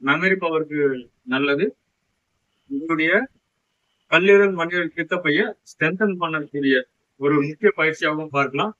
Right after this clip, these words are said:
அதே போல இப்போ இரண்டாவதா ஒரு ஆசனம் என்பது நம்ம பார்க்கலாம். இப்ப நம்ம அடுத்தது பாத்தீங்கன்னா இந்த நிலையில இருக்கோம். இருந்துட்டு உதாரணத்துக்கு இந்த காலை மடக்குறோம். எந்த காலை மடக்குறோமோ அந்த கை பின்னாடி கொண்டு போறோம்.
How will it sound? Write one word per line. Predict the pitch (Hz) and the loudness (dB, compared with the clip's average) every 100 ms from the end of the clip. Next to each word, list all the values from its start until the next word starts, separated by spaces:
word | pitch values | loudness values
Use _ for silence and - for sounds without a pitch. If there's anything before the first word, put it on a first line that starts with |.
| _ _ _ - | _ _ _ -2
அதே | 139 180 | 4 6
போல | 208 214 196 | 6 6 4
இப்போ | 156 175 247 269 - - | 2 4 4 4 -4 -4
இரண்டாவதா | 160 196 196 190 190 | 2 4 4 4 4
ஒரு | 170 147 | 4 4
ஆசனம் | 160 165 160 | 4 2 -4
என்பது | 143 147 220 | -4 -4 -4
நம்ம | 143 110 | -6 -4
பார்க்கலாம். | 110 104 101 _ _ _ _ _ _ _ _ _ _ - | -8 -8 -20 _ _ _ _ _ _ _ _ _ _ -12
இப்ப | - 180 | 0 2
நம்ம | 170 165 | 4 4
அடுத்தது | 190 214 226 | 4 4 2
பாத்தீங்கன்னா | 196 175 160 180 262 - _ | 4 2 2 -2 -2 -4 _
இந்த | 170 | -2
நிலையில | 185 175 190 180 | 2 6 8 8
இருக்கோம். | 151 135 123 _ 139 | 6 0 -12 _ -8
இருந்துட்டு | 151 208 190 151 190 277 - _ _ _ _ _ _ _ 156 | -2 -2 0 2 4 2 -4 _ _ _ _ _ _ _ -2
உதாரணத்துக்கு | 185 202 208 208 | 2 4 2 0
இந்த | 170 | 2
காலை | 170 185 | 4 4
மடக்குறோம். | 180 165 165 - 254 - _ _ _ _ _ _ | 4 0 0 0 -2 -8 _ _ _ _ _ _
எந்த | 170 220 254 | 0 2 6
காலை | 240 220 | 8 8
மடக்குறோமோ | 190 185 185 185 202 277 | 6 2 2 0 0 0
அந்த | 202 185 | 0 2
கை | 185 196 | 2 2
பின்னாடி | 196 196 190 | 4 4 4
கொண்டு | 175 160 160 | 2 -2 -4
போறோம். | 147 143 | -2 0